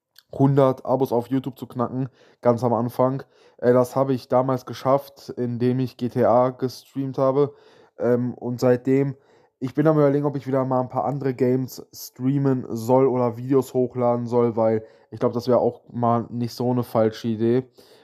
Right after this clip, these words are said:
Aber ansonsten, ähm, wie gesagt, Leute, wirklich danke, danke an die neunhundert Abonnenten. Und das bedeutet jetzt auch, Leute, wir gehen auf mein gesamtes YouTube-Ziel drauf. Und zwar gehen wir auf die tausend Abonnenten drauf zu,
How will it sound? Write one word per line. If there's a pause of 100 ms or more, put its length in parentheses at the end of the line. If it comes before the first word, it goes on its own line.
(200)
Aber
ansonsten,
ähm,
wie
gesagt,
Leute, (320)
wirklich
danke,
danke
an
die
neunhundert
Abonnenten. (320)
Und
das
bedeutet
jetzt
auch,
Leute, (240)
wir
gehen
auf
mein
gesamtes
YouTube-Ziel
drauf.
Und
zwar
gehen
wir
auf
die
tausend
Abonnenten
drauf
zu,